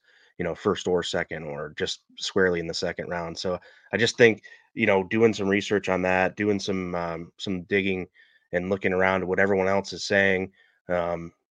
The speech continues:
you know, I just, I don't see who's there that they need to absolutely have at twenty-seven. But, I mean, if they pick, if they make a pick, obviously they're just gonna, uh, take best player available. And unfortunately, I think that may be for them, um, a defensive player when, um, I think most Bills fans out there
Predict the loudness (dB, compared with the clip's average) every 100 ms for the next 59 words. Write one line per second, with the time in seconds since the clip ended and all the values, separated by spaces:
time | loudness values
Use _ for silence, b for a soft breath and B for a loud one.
0 | _ -6 -2 -2 -2 -6 -6 -4 -4 -4
1 | -4 -4 -4 -6 _ b b _ _ _
2 | _ _ _ 4 6 8 10 10 10 6
3 | 2 2 0 -2 -4 -2 -2 -2 -6 -6
4 | -4 -4 -4 -6 -8 -8 -6 -6 -4 -8
5 | -10 -6 -2 -2 0 -2 -2 -4 0 -2
6 | -4 -2 2 2 0 -4 -6 -6 -6 -6
7 | -8 -6 -6 -8 -8 -8 -8 -12 _ _
8 | _ _ -6 -6 -4 -6 -4 -6 -4 -2
9 | -2 0 0 0 0 0 -2 -4 -6 -4
10 | -2 -2 -4 -4 -8 _ _ _ -6 -4
11 | -2 -4 0 0 0 -2 -2 -2 -4 -6
12 | -4 -2 0 0 -4 -12 _ _ -6 -4
13 | -4 -8 -8 -6 -2 -2 -4 -6 -4 -2
14 | -2 -4 -6 -6 -6 -6 -6 -8 -10 -8
15 | -6 -2 -4 -2 -2 -2 -4 -4 -2 -2
16 | -2 -2 -2